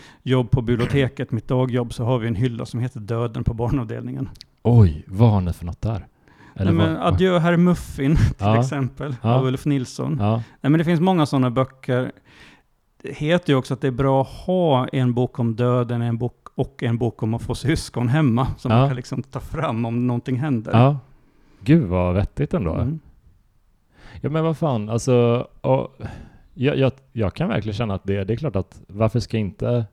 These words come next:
Speaker 2: barn på, i
Speaker 1: Mm.
Speaker 2: någon grad få bekanta sig lite
Speaker 1: Mm.
Speaker 2: med det? Det är ju vik-, det är jättecentrala ämnen i,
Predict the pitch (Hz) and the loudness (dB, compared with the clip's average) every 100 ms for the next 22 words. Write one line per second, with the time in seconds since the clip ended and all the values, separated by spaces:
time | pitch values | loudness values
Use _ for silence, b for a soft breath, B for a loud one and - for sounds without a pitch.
0 | _ 107 101 92 87 107 - - - - | _ -4 0 0 -2 -10 -10 -8 -6 -4
1 | 107 113 143 143 92 82 85 - 98 87 | 0 0 0 -2 -2 -4 -6 -6 -4 -2
2 | 85 85 _ _ _ _ _ 101 107 92 | -2 -4 _ _ _ _ _ -8 -4 -4
3 | 85 87 95 95 87 139 123 87 82 90 | -6 -4 -2 -2 -2 0 0 0 -2 -8
4 | 98 _ b b - 101 104 - - - | -12 _ b b -2 2 2 0 -6 -6
5 | 101 104 101 - 80 101 117 107 101 95 | -2 -2 -4 -6 -8 -6 -4 -2 -2 -4
6 | 87 87 87 87 | -6 -8 -8 -10